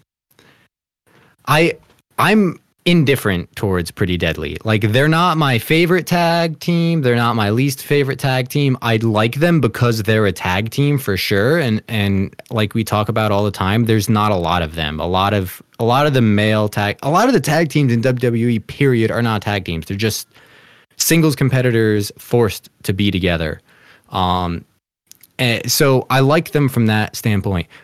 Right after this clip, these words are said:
But, dude, they're building this shit up too much. Like, either it, I, I don't know the, the severity. And, I mean, yes, they said it was a separated shoulder for Elton and whatnot. So, like, I don't know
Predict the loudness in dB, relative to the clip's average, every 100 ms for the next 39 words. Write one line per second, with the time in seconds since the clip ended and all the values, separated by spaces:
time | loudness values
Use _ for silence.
0 | -4 0 0 2 0 2 2 2 2 0
1 | -2 -2 -4 -2 0 0 -2 -6 -10 _
2 | _ -2 0 0 -4 -6 0 2 4 2
3 | -2 _ -6 -4 -4 _ _ _ _ _
4 | _ _ -2 -2 0 2 4 4 4 4
5 | 4 2 0 -2 0 0 0 0 -2 -2
6 | -2 -2 0 0 0 -2 -2 -4 -4 -8
7 | -8 -4 0 2 4 2 0 -2 -2 0
8 | -2 -4 -2 -2 -2 -2 -2 -4 -2 -2
9 | -2 -2 -4 -6 -6 -2 -2 -2 -4 -4
10 | -2 -4 -4 -2 -2 -2 -2 2 2 4
11 | 2 2 0